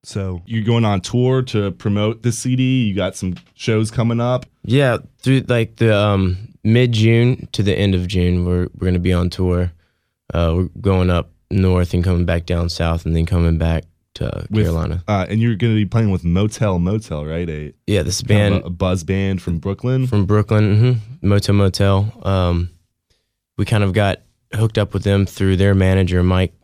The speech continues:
Speaker 2: Mike Barron. We slept on his <laughs> floor last time we went up to New York. So
Speaker 1: Yeah.
Speaker 2: it's kind of just kind of fell in place like that. It's nice.
Speaker 1: Yeah,
Speaker 2: When,
Speaker 1: and then
Speaker 2: when
Speaker 1: you
Speaker 2: things
Speaker 1: do
Speaker 2: happen like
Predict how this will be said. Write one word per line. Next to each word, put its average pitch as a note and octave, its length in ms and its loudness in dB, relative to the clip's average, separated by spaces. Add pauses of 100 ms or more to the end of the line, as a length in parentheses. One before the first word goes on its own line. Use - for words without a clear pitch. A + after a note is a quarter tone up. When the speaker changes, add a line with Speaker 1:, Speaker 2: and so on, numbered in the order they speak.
Speaker 2:
Mike F#2 240 -2
Barron. F#2 520 2
We F#2+ 80 0
slept - 280 -4
on F2+ 120 2
his F#2 140 2
<laughs> - 120 -12
floor G2+ 340 0 (480)
last G#2+ 260 -2
time G2+ 180 0
we G#2 100 2
went G2+ 180 2
up F2+ 80 -4
to G2 100 0
New F#2+ 100 4
York. G2 380 2 (140)
So - 240 -2
Speaker 1:
Yeah. F2+ 80 0
Speaker 2:
it's F2+ 140 -2
kind G#2 200 -2
of F2+ 120 -4
just F#2 180 -8
kind F#2+ 140 -2
of F2 80 -6
fell G2+ 180 -2
in F#2 80 0
place F#2 280 -2
like F#2 120 -4
that. E2+ 160 -4
It's - 180 -8
nice. F#2 360 -4 (440)
Speaker 1:
Yeah, G2+ 340 0 (140)
Speaker 2:
When, A2 120 0
Speaker 1:
and G#2+ 140 2
then G#2+ 100 0
Speaker 2:
when G#2 80 0
Speaker 1:
you A2+ 40 0
Speaker 2:
things F#2+ 200 2
Speaker 1:
do G2 60 0
Speaker 2:
happen F2 200 -2
like E2+ 140 -2